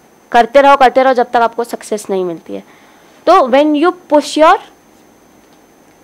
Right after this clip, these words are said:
limits, when you have to succeed, तो वो pushing your limit, जब हम अप-, अपनी limits को push कर,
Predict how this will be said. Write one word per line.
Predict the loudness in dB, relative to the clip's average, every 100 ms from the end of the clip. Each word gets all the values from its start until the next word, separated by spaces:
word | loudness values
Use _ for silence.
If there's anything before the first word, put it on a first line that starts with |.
| _ _ _ -8
limits, | -4 0 0 -2 -4 -18 -18 _ _ _ _ _ _ _ -2
when | 2 2
you | 4
have | 2 2
to | -6 -6
succeed, | -8 -6 -4 -2 -4 -8 _ _ _ _ _ _ _ _ _ -4
तो |
वो | 2 2
pushing | 2 -2 0 2
your | 4 4
limit, | 2 2 2
जब | 2 2
हम | 2 2
अप-, | 0 -2
अपनी | 0 2
limits | 2 0 -2
को | -4
push | -2 -2
कर, | 0 -4